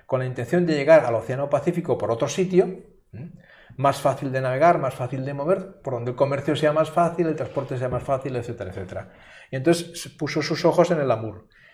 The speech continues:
En el siglo diecisiete, los rusos y los chinos habían hecho un, un tratado, eh, por el cual todo el Amur era chino. En aquel momento los rusos no tenían apenas tropas, o sea que efectivamente todo el Amur se, se hizo chino.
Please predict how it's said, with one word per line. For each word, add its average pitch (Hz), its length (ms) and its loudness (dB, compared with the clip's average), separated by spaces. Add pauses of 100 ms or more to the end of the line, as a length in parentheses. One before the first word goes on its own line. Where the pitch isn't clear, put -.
(220)
En 120 80 -8
el 117 100 -4
siglo 165 200 4
diecisiete, 185 680 2
los 147 280 0
rusos 160 300 0
y - 20 0
los 170 160 0
chinos 185 320 0
habían 139 220 0
hecho 151 200 -4
un, 143 300 -4
un 131 240 -8
tratado, 180 640 10 (640)
eh, 147 160 -2
por 147 200 0
el 139 100 -4
cual 160 260 10
todo 175 160 8
el 180 80 6
Amur 180 300 10
era 160 200 10
chino. 117 560 -4 (500)
En 123 100 -8
aquel 139 220 0
momento 160 280 2
los 139 80 2
rusos 143 200 -2
no 143 100 0
tenían 143 240 0
apenas 143 320 0
tropas, 165 300 2
o 127 60 -2
sea 131 180 0
que 123 80 -2
efectivamente 110 580 -6
todo 110 200 -4
el 110 60 -2
Amur 107 320 -6
se, 90 300 -10
se 98 140 -10
hizo 95 260 -12
chino. 92 340 -10